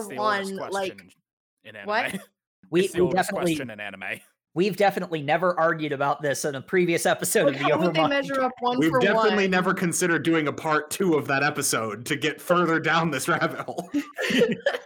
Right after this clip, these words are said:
Speaker 3: Um, but sort of the thing I find interesting is that there's a lot of cases where a lot of stuff is very, v-,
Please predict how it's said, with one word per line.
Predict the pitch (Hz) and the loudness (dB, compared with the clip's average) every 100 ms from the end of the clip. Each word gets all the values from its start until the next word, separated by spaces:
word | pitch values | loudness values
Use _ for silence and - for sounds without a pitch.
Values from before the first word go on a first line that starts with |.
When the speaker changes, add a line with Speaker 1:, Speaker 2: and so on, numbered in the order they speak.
| - - - - - 196 | -10 -10 -14 -14 -12 -4
Speaker 3:
Um, | 156 156 147 214 - _ 185 - 185 | 2 2 0 -6 -10 _ -12 -12 -6
but | 160 208 | 0 0
sort | 208 285 | 0 -2
of | 370 | -2
the | |
thing | - 202 | -2 -2
I | 175 | 0
find | - - 139 | 0 -2 -2
interesting | 135 165 165 151 | -6 -6 -6 -4
is | 143 - | -6 -6
that | 151 | -6
there's | 196 233 | -6 -4
a | |
lot | 202 175 | -2 -2
of | 160 | -2
cases | 147 135 151 - | -4 -4 -6 -2
where | 147 | -2
a | 143 | 0
lot | 135 131 | 0 0
of | 165 | -2
stuff | - 170 | -4 -4
is | 151 131 | -4 -4
very, | 127 127 131 131 - | -2 -2 -2 -6 -10
v-, | 123 | -16